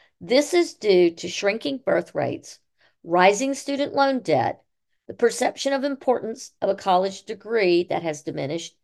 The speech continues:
and the availability of viable, competitive online college programs that allow for a student to work full-time and attend class virtually on their own schedule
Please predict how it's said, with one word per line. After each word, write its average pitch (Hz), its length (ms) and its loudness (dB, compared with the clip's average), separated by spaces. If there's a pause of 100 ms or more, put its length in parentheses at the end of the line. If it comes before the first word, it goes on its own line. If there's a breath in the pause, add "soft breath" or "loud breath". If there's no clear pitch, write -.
(360 soft breath)
and 226 140 2
the 226 100 4
availability 208 920 2
of 180 200 -2
viable, 220 460 4
competitive 175 680 -2 (160)
online 226 560 2
college 294 440 -2
programs 156 500 -2 (380 soft breath)
that 208 120 2
allow 196 380 8
for 262 220 -4
a 294 40 0
student 285 500 -4
to 180 120 -4
work 175 320 0
full-time 190 760 -2 (480)
and 202 140 2
attend 196 320 -2
class 196 280 0
virtually 220 720 -6
on 185 120 -2
their 185 160 0
own 180 160 0
schedule 185 640 -4